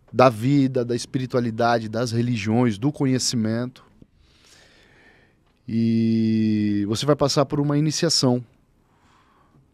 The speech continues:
para que você tenha a energia necessária para realizar tudo que você precisa realizar." E eles me colocaram num lugar com outras pessoas, aí eu falei,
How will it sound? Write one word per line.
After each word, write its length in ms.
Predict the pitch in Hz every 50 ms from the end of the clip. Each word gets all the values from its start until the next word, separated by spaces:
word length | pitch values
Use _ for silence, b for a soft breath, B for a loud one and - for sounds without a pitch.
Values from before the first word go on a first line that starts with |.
| _ _ _ _ _ _
para 200 | - 98 98 104
que 100 | - -
você 320 | 117 117 110 - - 123 110
tenha 960 | - - 113 110 113 113 110 107 104 104 101 98 92 90 87 85 85 87 101 113 -
a 120 | - 120
energia 380 | 135 151 160 156 123 113 143 147
necessária 640 | 143 127 - - 117 - - 120 101 107 117 113
para 500 | - - 107 104 101 101 95 92 85 85 90
realizar 460 | 95 98 120 143 156 143 110 127 127 131
tudo 180 | - 127 127
que 80 | - -
você 180 | 131 123 139 135
precisa 200 | - - 131 120
realizar." 540 | 117 127 123 127 123 107 101 98 92 92 - - - - - - b b b b b b b b b b b b b b b b b b b b b - - -
E 160 | 151 160 175
eles 140 | 208 226 214
me 100 | 220 226
colocaram 460 | - 208 202 190 151 - 175 175 175
num 180 | 170 165 156 147
lugar 340 | 131 127 127 151 175 175
com 200 | 143 - 151 151
outras 260 | 156 160 - 147 135 -
pessoas, 720 | - 143 131 - - - - 160 180 180 170 143 131 147
aí 60 | 151
eu 100 | 160 170
falei, 380 | 156 - - - 165 170 175